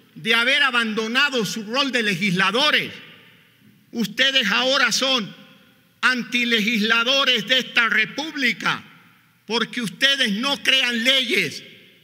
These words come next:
sino que las destruyen. Ustedes no afianzan normas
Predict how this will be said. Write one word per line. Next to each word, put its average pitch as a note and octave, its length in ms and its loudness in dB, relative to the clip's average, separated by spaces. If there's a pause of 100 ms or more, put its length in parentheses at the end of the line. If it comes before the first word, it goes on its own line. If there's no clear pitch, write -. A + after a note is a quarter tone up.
(260)
sino A#3 420 -2
que A#3 140 0
las G#3+ 220 0
destruyen. G3+ 840 -2 (680)
Ustedes C4+ 920 -2 (460)
no C4 180 -6
afianzan B3+ 840 0
normas A#3 720 0